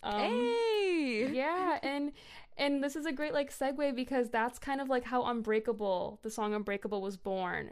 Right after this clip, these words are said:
Speaker 1: It was kind of this, like, aha moment I had where I'm like, "I don't need to feel sorry for myself anymore. I don't need to give, like, say negative things to myself. I don't need to, like, be my own worst enemy. Like, w-,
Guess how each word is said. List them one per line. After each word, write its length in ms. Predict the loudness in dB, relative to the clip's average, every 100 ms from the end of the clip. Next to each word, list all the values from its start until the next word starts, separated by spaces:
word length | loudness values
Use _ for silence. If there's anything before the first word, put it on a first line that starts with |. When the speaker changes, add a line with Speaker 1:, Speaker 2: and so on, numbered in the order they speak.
| -6
Speaker 1:
It 80 | -2
was 160 | -2
kind 320 | -2 0 2 2
of 100 | 2
this, 160 | 2
like, 140 | 0 0
aha 460 | -2 0 0 0 0
moment 360 | 0 0 0
I 80 | -2
had 380 | -2 0 2 2
where 140 | 2
I'm 180 | 2 0
like, 320 | -2 -2 -4 -16 -20 -20 -20 -20 _
"I 140 | 0 2
don't 180 | 4 2
need 120 | -2
to 60 |
feel 220 | 0 -2 0
sorry 380 | 4 4 4
for 100 | 2 0
myself 520 | 0 2 2 2 0
anymore. 580 | 0 2 2 4 2 2
I 120 | -2
don't 340 | -2 0 0
need 180 | -2 -4
to 540 | -2 2 4 4 0 -4 -14 -12 0
give, 280 | 0 2 -2
like, 180 | -4
say 260 | -4 -2 0
negative 380 | 2 2 2 2
things 280 | 0 -2 -2
to 80 | 0
myself. 600 | -2 0 2 4 2 -2
I 100 | -4
don't 180 | -2 -2
need 220 | -4 -2
to, 300 | -2 0 -2 -8 -20 -20 -20 -20 -12 0
like, 260 | 0 0
be 140 | 0 2
my 160 | 4 4
own 160 | 2
worst 260 | 2 2 2
enemy. 380 | 2 2 2 2
Like, 260 | 2 0 -4
w-, 340 | -8 -6